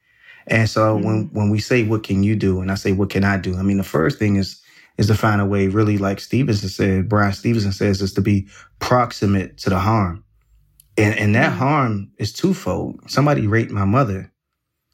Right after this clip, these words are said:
Speaker 1: So I gotta be proximate to that harm, and I gotta be proximate to what I expect the system to do to the person that raped my mom.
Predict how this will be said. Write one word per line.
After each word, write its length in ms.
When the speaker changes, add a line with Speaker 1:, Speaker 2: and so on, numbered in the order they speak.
Speaker 1:
So 120
I 120
gotta 200
be 120
proximate 640
to 120
that 180
harm, 460
and 180
I 60
gotta 220
be 140
proximate 640
to 120
what 160
I 140
expect 380
the 80
system 380
to 80
do 360
to 120
the 80
person 360
that 80
raped 200
my 120
mom. 420